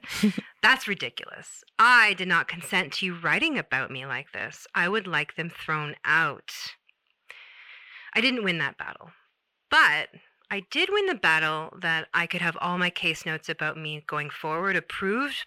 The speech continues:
Speaker 2: before they would be put into my file. And that's a practice I have in place now.
Speaker 1: What do you mean?
Speaker 2: When I write about young people, given the opportunity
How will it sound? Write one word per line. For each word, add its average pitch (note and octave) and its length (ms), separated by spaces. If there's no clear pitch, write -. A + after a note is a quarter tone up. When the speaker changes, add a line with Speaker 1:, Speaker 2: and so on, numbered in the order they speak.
Speaker 2:
before F3 440
they D3+ 540
would D#3 140
be D3 80
put - 200
into C#3 220
my B2+ 160
file. E2 440
And F3 160
that's F3 240
a - 60
practice - 400
I A2+ 60
have C3 140
in C#3 80
place - 320
now. - 840
Speaker 1:
What F3 160
do F#3+ 100
you G3 80
mean? E3+ 300
Speaker 2:
When G#3+ 140
I G#3+ 120
write F#3+ 220
about G#3 240
young G#3+ 240
people, A#3 340
given F3+ 280
the E3 100
opportunity E3+ 760